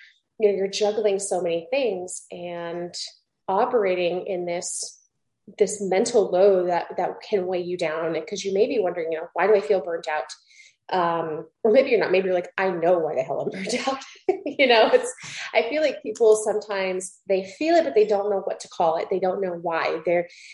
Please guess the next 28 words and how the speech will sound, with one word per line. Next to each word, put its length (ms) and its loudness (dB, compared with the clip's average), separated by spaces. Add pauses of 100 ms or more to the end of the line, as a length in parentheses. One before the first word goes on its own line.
(120)
they 120 4
don't, 300 0
like, 380 -4
have 360 -4
a 80 4
name. 560 2 (500)
And 260 0
I 80 -2
feel 280 2
like 280 0
when 140 -4
that 140 -8
happens, 600 0
when 140 -6
you 100 -2
do 200 -2
that, 300 -2 (520)
when 120 -2
you 100 -4
have 300 -2
something 240 -8
to 160 -8
attribute 480 -2
it 260 -4
to, 400 2 (680)
you're 260 -2
able 380 2
to 240 -4